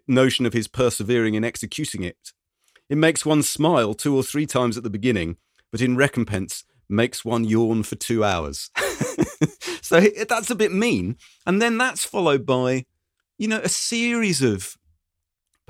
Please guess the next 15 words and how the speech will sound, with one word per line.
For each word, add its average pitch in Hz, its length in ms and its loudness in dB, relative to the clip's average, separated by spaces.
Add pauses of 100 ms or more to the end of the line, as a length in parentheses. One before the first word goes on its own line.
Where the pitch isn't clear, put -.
(100)
Samuel 131 440 4
Johnson 123 460 2
said 123 200 -2
it 131 80 -4
wouldn't 120 240 -2
last, 131 580 0
Coleridge 139 580 2
couldn't 135 220 -2
stand 131 580 -2
it, 131 220 2 (320)
William 143 320 4
Hazlitt 139 680 0
doesn't 147 260 -2
like 135 400 -4
it, 135 140 -4